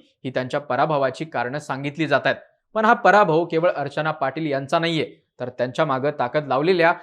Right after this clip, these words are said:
सगळ्याच मातब्बर नेत्यांचा आहे. कारण अर्चना पाटील या केवळ चेहरा असल्या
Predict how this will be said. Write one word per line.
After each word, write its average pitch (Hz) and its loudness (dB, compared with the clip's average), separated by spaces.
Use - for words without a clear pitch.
सगळ्याच 196 0
मातब्बर 151 -2
नेत्यांचा 151 -2
आहे. 131 2
कारण 135 -2
अर्चना 226 2
पाटील 175 0
या 165 0
केवळ 156 0
चेहरा 160 0
असल्या 175 4